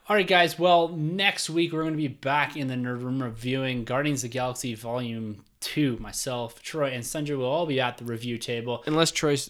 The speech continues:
Speaker 2: uh, furnace breaks or
Speaker 1: Yeah,
Speaker 2: something.
Speaker 1: come on, Troy. What are you doing? You're supposed to
Speaker 2: Rookie.
Speaker 1: show up. His seat's still empty.
Speaker 2: I know. Lest we forget, Troy.
Speaker 1: Yeah. He will be back next week, though, so we're gonna have a nice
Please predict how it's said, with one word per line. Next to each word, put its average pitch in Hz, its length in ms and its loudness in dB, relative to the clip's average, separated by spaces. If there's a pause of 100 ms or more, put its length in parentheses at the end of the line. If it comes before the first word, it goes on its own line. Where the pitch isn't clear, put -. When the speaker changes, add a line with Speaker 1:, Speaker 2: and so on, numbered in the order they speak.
Speaker 2:
uh, 127 260 2
furnace 135 420 -4
breaks 120 380 -6
or 113 40 -4
Speaker 1:
Yeah, 113 60 -4
Speaker 2:
something. 123 280 -6
Speaker 1:
come 120 180 -8
on, 95 120 -14
Troy. 98 320 -12 (140)
What 120 140 -2
are - 20 -2
you 107 120 -6
doing? 101 240 -10
You're 139 80 -2
supposed 139 200 4
to 156 60 2
Speaker 2:
Rookie. 143 80 2
Speaker 1:
show 123 140 0
up. 190 160 0
His 113 120 -8
seat's - 280 -4
still 120 180 -4
empty. 104 360 -12
Speaker 2:
I 175 280 0
know. 175 500 2
Lest 151 300 0
we 156 100 0
forget, 143 380 -4
Troy. 123 300 -8
Speaker 1:
Yeah. 135 160 -6 (540)
He 233 120 4
will 277 140 8
be 240 100 4
back 185 260 2
next 147 240 2
week, 131 240 -2
though, 123 400 0 (100)
so - 140 -10
we're 127 80 -10
gonna 131 120 -2
have 127 180 -2
a 127 100 -6
nice 147 540 0